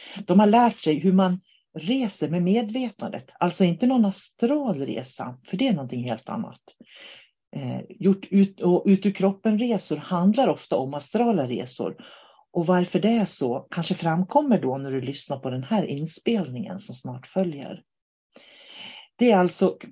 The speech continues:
en inspelning där gruppen i helgen har då gjort, eh, stjärnresor till olika planeter som finns i vårt solsystem. Och de har fått välja planeterna själv. Och här i de här, den här femtiosju minuter långa,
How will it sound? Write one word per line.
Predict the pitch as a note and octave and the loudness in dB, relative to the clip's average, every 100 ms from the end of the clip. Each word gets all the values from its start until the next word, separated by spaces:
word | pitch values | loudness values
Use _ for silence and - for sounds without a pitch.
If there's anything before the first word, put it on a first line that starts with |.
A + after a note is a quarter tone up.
| _ | _
en | D#3+ D#3+ D#3+ | 0 0 0
inspelning | D#3+ F3 G3 - G#3 G3 E3 D3+ D#3+ D#3 | 0 0 0 -2 0 0 -2 -8 -10 -6
där | E3 D#3 D3+ _ _ - | -2 0 -2 _ _ -2
gruppen | D3 A3 A#3 _ G#3+ G#3+ G3+ | 2 2 0 _ 0 0 -2
i | |
helgen | F3 E3+ D#3+ E3 E3 D#3 - | -4 -2 -2 -2 -2 -2 -8
har | - D#3 C#3+ C#3+ - | -6 -2 -2 -4 -10
då | C#3 E3 E3 | -6 -4 -2
gjort, | C#3+ C#3 - - | -4 -10 -12 -14
eh, | D3 C3 C3 | -10 -10 -12
stjärnresor | - C#3+ F3+ G#3 A3 - C#3 | -8 -6 -2 -2 -2 -6 -12
till | - D#3 | -10 -6
olika | D3 D#3+ - | -6 -6 -8
planeter | - G3 A#3 B3+ - B2+ B2 - - _ | -4 2 2 0 -4 -4 -4 -8 -20 _
som | - E3 | -4 -4
finns | E3 D#3+ D#3 | -2 -2 -2
i | - D#3+ | -2 0
vårt | G3+ C#4 - - - _ | 2 0 -4 -12 -20 _
solsystem. | - B2 G#2 - - - - - - _ - | -10 -8 -8 -10 -14 -12 -10 -12 -14 _ -20
Och | _ F3 | _ 2
de | |
har | A3 | 2
fått | A3+ F#3+ | 2 2
välja | D#3+ D#3+ E3+ | 4 4 2
planeterna | E3 C#3 C3+ C3+ - - | 0 -6 -6 -8 -12 -12
själv. | A#2+ - - - - _ _ _ _ _ _ | -14 -14 -14 -16 -20 _ _ _ _ _ _
Och | - E3+ D#3 - | -2 0 -2 -6
här | - G#3+ G#3 - | 2 4 2 0
i | E3+ E3+ E3 | -4 -2 -2
de | D#3+ | -2
här, | D3+ C#3 - | -2 -4 -6
den | D3+ | -4
här | D#3+ D3 | -2 -2
femtiosju | - F#3 F#3 G#3 - D#4 C#4 F#3 | 2 2 4 0 2 2 4 2
minuter | E3 D#3 D#3 D3+ | 0 -2 -2 -2
långa, | C#3+ C#3+ E3 D3+ C#3 | -2 -4 -4 -4 -6